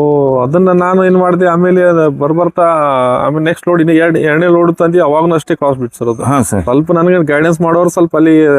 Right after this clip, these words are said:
Speaker 1: ತಪ್ಪಿಟ್ಟೆ ನಾನು.
Speaker 2: ಹಾ, ಎಸ್, ಸರ್.
Speaker 1: So ಇವಾಗ ಏನ್ ಮಾಡ್ತಾ ಇದೀನಿ ಸರ್, ನನ್ಗೆ ಅರ್ಥ ಆಗೋದು, ನಾನು ಸ್ವಲ್ಪ ಕಾಂಟ್ಯಾಕ್ಟ್ಸ್ ಬೆಳ್ಕೊಂಡು ನಾಲ್ಕು ವರ್ಷ ಅಲ್ಲಿ
Speaker 2: ಹಾ.
Speaker 1: so ನಮ್ಮ ಹತ್ರ ಯಾರು ಭಯ್ಯಗಳು ಕೆಲ್ಸಕ್ಕೆ ಬರ್ತಾರೆ, ಆ ಯು ಪಿ, ಬಿಹಾರದಿಂದ ಕೆಲ್ಸಕ್ಕೆ ಬರ್ತಾರಲ್ಲ, ಅವ್ರ ಹತ್ರ
Speaker 2: ಹಾ.
Speaker 1: ಕಾಂಟ್ಯಾಕ್ಟ್ಸ್ ಬಂದು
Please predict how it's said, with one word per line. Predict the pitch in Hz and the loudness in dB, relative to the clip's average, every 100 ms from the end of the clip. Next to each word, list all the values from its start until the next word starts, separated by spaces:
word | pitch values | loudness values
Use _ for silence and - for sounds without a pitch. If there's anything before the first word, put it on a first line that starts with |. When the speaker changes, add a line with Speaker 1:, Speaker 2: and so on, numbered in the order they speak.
| 135 131 | 2 0
Speaker 1:
ತಪ್ಪಿಟ್ಟೆ | 143 143 139 135 | -4 -2 -2 0
ನಾನು. | 123 143 | -2 -2
Speaker 2:
ಹಾ, | |
ಎಸ್, | 160 156 - | 0 0 -2
ಸರ್. | 101 82 _ _ - | -6 -8 _ _ -4
Speaker 1:
So | 151 143 | 0 2
ಇವಾಗ | 147 175 185 | 2 2 2
ಏನ್ | 190 | 2
ಮಾಡ್ತಾ | 185 180 | 0 0
ಇದೀನಿ | 185 175 | 0 0
ಸರ್, | 190 | -2
ನನ್ಗೆ | 160 170 185 185 185 | 0 0 0 2 2
ಅರ್ಥ | 175 170 - | 2 0 0
ಆಗೋದು, | 175 170 | 0 0
ನಾನು | 160 175 175 | 0 0 0
ಸ್ವಲ್ಪ | 175 165 | 0 -2
ಕಾಂಟ್ಯಾಕ್ಟ್ಸ್ | 147 151 165 - | -4 -2 -4 -2
ಬೆಳ್ಕೊಂಡು | 151 151 165 151 | -2 -2 0 -2
ನಾಲ್ಕು | 143 151 | 0 -2
ವರ್ಷ | 143 | 0
ಅಲ್ಲಿ | 143 131 | 0 2
Speaker 2:
ಹಾ. | 175 - 110 110 - | -2 -4 -4 -4 -2
Speaker 1:
so | 135 | 0
ನಮ್ಮ | 143 147 | 0 0
ಹತ್ರ | 147 156 | 0 0
ಯಾರು | 147 151 160 151 143 131 | 0 2 2 2 0 -2
ಭಯ್ಯಗಳು | 135 139 139 139 | 0 0 2 0
ಕೆಲ್ಸಕ್ಕೆ | 135 135 143 | 0 0 0
ಬರ್ತಾರೆ, | 135 131 135 135 | -2 -2 0 0
ಆ | 131 | 0
ಯು | 127 | -2
ಪಿ, | - 135 | -2 -4
ಬಿಹಾರದಿಂದ | 131 131 127 131 131 131 | -2 -2 -2 -2 -2 -2
ಕೆಲ್ಸಕ್ಕೆ | 123 127 135 | -2 -4 -4
ಬರ್ತಾರಲ್ಲ, | 131 117 123 135 | -4 -4 -2 0
ಅವ್ರ | 143 120 | 0 0
ಹತ್ರ | - | -2
Speaker 2:
ಹಾ. | |
Speaker 1:
ಕಾಂಟ್ಯಾಕ್ಟ್ಸ್ | 139 135 131 135 - | -2 -2 -2 -4 -2
ಬಂದು | 131 127 185 | -2 0 -4